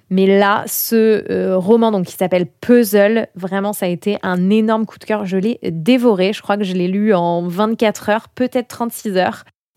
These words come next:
Vous savez, ce genre de, de livre qu'on ne peut pas poser. Euh, je lisais du soir au matin, dès que j'étais pas en train de lire, je pensais à mon bouquin. Incroyable. Euh, c'est pas un livre qui est, euh, récent, je crois qu'il a même une petite dizaine d'années. Moi, je l'ai trouvé, euh, dans une boutique en, en seconde main.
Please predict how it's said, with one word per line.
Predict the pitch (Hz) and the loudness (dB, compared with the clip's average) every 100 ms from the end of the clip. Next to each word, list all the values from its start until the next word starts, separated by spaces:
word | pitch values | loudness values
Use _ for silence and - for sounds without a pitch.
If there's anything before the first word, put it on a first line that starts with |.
| - | -12
Vous | 190 | -6
savez, | 196 214 | -2 0
ce | 233 202 | 0 0
genre | 180 202 | 2 0
de, | 185 180 170 | 0 0 0
de | 165 | 0
livre | 185 190 226 220 - | 2 4 4 2 -2
qu'on | 190 | -4
ne | 180 | -4
peut | 170 | -2
pas | 170 240 240 | -2 0 0
poser. | 240 226 190 208 220 233 - | 0 0 2 2 2 0 -2
Euh, | 180 | -2
je | 185 | -2
lisais | 214 220 214 233 | -2 -2 0 0
du | 208 | -2
soir | 170 - - 254 254 | -8 -8 0 2 4
au | 240 | 2
matin, | 226 220 226 214 226 214 | 2 0 0 0 -2 0
dès | 202 | 0
que | 220 | 0
j'étais | 226 208 | -2 0
pas | 208 | -2
en | 202 | -4
train | - 202 | -4 -2
de | |
lire, | 202 208 208 | 0 0 -2
je | - | -6
pensais | - 220 - | -8 -4 -2
à | 220 | 0
mon | 208 | 0
bouquin. | 196 196 202 202 247 _ _ _ _ | 0 -2 0 -2 -4 _ _ _ _
Incroyable. | 233 247 - 190 175 208 196 - - - - | -2 -2 -2 0 2 0 -2 -6 -20 -6 0
Euh, | 190 | 2
c'est | 214 | 2
pas | - 480 381 | -2 0 2
un | |
livre | 254 285 220 | 2 0 -2
qui | - 220 214 | -4 0 2
est, | 196 185 | 4 4
euh, | 185 | 2
récent, | 190 220 - 240 | 2 2 0 -6
je | - | -4
crois | 233 | -4
qu'il | - 190 | -2 -2
a | |
même | 180 214 | 0 0
une | 208 175 | 0 0
petite | 226 233 233 | -2 -4 -6
dizaine | 202 220 233 226 | -4 -2 0 2
d'années. | 202 196 | 2 2
Moi, | 214 196 | -2 -4
je | 180 | -2
l'ai | 175 | -4
trouvé, | 170 - 196 214 214 | -4 -6 -2 0 2
euh, | 175 | 0
dans | 170 180 | 0 -2
une | 180 185 | -2 -2
boutique | 202 - 240 | -2 -6 -4
en, | 185 170 - | -2 -2 -4
en | 180 | -6
seconde | - 233 214 190 | -2 -2 0 0
main. | 190 | -2